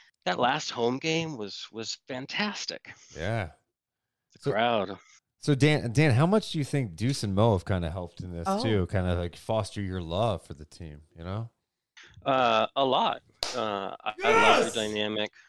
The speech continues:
Speaker 1: Uh, and
Speaker 2: Uh,
Speaker 1: I, you know, I was, I was a little bit, like, the Lakers have tons of media, right? There's, like, tons of, of
Speaker 2: Yeah.
Speaker 1: YouTube channels and podcasts and,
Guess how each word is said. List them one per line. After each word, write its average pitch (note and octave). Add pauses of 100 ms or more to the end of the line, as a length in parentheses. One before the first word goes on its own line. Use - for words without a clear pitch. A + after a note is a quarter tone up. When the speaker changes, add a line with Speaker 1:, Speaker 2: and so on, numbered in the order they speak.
(200)
Speaker 1:
Uh, G2+
and E3
Speaker 2:
Uh, F3+
Speaker 1:
I, A2+ (320)
you B2+
know, B2+
I -
was, F#3+
I E3
was A3
a B3
little G#3+
bit, F#3
like, C#3+
the B2+
Lakers D#3
have C3
tons A#2
of G2+
media, G2
right? F#2
There's, G2
like, F#2+ (540)
tons B2+
of, G#2
of G#2+
Speaker 2:
Yeah. E2+
Speaker 1:
YouTube G2+
channels G2+
and G#2
podcasts G#2
and, G2+